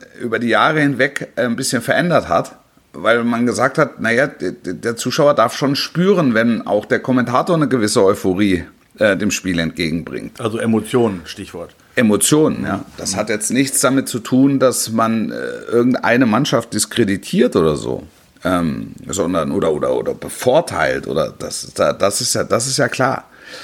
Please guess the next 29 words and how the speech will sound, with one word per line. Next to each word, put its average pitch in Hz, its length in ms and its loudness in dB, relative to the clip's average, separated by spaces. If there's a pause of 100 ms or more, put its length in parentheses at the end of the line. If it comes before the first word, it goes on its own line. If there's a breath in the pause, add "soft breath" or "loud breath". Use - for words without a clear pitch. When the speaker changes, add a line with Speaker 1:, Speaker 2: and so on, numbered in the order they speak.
(460 loud breath)
Speaker 2:
Aber 131 220 4
Speaker 1:
Ähm, 123 60 2
Speaker 2:
spannend 127 360 2
finde 170 200 2
ich, 131 120 0
was 123 160 2
du 123 80 0
sagst, 120 400 2
ne, 135 160 4
dass, 110 420 -2
ähm, 104 460 2 (840 loud breath)
äh, 110 60 -14 (260)
also 104 360 2 (160)
offensichtlich 131 760 2
ist 117 140 -4
es 117 100 -6
ja 107 140 2
nicht 135 260 2
so, 143 240 4
wie 123 100 2
jetzt 123 220 0
in 110 100 -2
vielen 123 600 2 (300)
Nachrufen 113 800 0
auch 120 240 -4
zu - 140 -4
lesen 127 420 0
war, 135 340 4 (480 loud breath)
ähm, 113 840 2